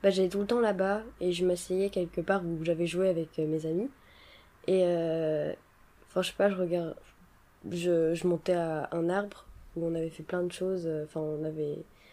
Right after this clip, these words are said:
on l'avait décoré, euh, enfin, on avait fait tout ça. Du coup, je montais à cet arbre, je regardais tout, enfin, ça me calmait. Et, euh... enfin, je sais pas,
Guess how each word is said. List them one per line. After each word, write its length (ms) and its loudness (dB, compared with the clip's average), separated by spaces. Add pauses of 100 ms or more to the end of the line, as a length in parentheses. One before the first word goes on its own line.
(140)
on 40 -2
l'avait 220 0
décoré, 840 0
euh, 20 -2
enfin, 220 -6
on 40 0
avait 120 0
fait 140 0
tout 120 -2
ça. 200 -2 (460)
Du 80 -20
coup, 100 0
je 120 2
montais 260 4
à 100 2
cet 240 -2
arbre, 380 2
je 100 -12
regardais 360 -4
tout, 220 -4
enfin, 200 -6 (1080)
ça 200 0
me 360 2
calmait. 440 2 (840)
Et, 200 4
euh... 840 2
enfin, 260 -6
je 80 -8
sais 80 -2
pas, 140 0